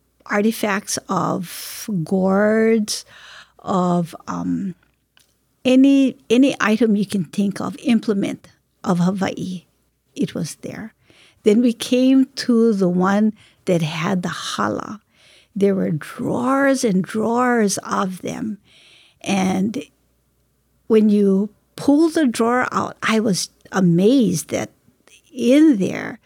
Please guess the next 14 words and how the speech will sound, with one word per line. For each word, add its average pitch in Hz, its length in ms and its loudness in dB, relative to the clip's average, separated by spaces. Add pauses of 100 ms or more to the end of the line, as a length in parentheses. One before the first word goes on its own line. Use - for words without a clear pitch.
(340)
they 214 200 2
had 202 500 -2 (340)
mats, 214 920 -2 (460)
they 202 120 0
had 180 320 -2
these 190 380 -4
capes, - 920 -2 (640)
um, 185 380 -2
they 202 120 2
had 208 360 -2
the 226 180 -8
finest, - 1200 0
smallest 233 1120 0
weave. 180 600 2